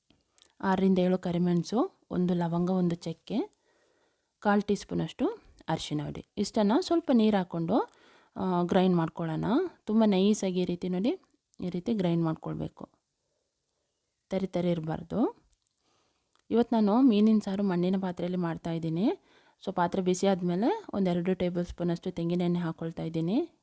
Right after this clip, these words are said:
ಎಣ್ಣೆ ಬಿಸಿ ಆದಮೇಲೆ ಒಂದು ಹತ್ತರಿಂದ ಹನ್ನೆರಡು ಬೆಳ್ಳುಳ್ಳಿ ಹಾಕ್ಕೊಳ್ತಾ ಇದ್ದೀನಿ. ಬೆಳ್ಳುಳ್ಳಿನ ನೀವು ಗ್ರೈಂಡ್ ಮಾಡೋತ್ತಿಗೆ ಬೇಕಾದರೂ ಹಾಕ್ಕೊಳ್ಬೋದು.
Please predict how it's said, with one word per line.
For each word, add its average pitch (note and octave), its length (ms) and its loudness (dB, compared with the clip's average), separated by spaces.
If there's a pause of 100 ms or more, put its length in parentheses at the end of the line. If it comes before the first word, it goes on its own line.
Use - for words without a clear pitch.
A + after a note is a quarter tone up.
(160)
ಎಣ್ಣೆ G3 280 2
ಬಿಸಿ F3+ 280 -4
ಆದಮೇಲೆ E3 420 -2 (840)
ಒಂದು G3 120 2
ಹತ್ತರಿಂದ F#3 340 0
ಹನ್ನೆರಡು E3+ 440 2 (1120)
ಬೆಳ್ಳುಳ್ಳಿ F#3 360 2
ಹಾಕ್ಕೊಳ್ತಾ E3+ 480 -4
ಇದ್ದೀನಿ. E3 300 0
ಬೆಳ್ಳುಳ್ಳಿನ A3 540 6
ನೀವು G#3 200 2
ಗ್ರೈಂಡ್ F#3+ 320 0
ಮಾಡೋತ್ತಿಗೆ F#3+ 380 -4
ಬೇಕಾದರೂ F3 440 -4
ಹಾಕ್ಕೊಳ್ಬೋದು. E3 720 -4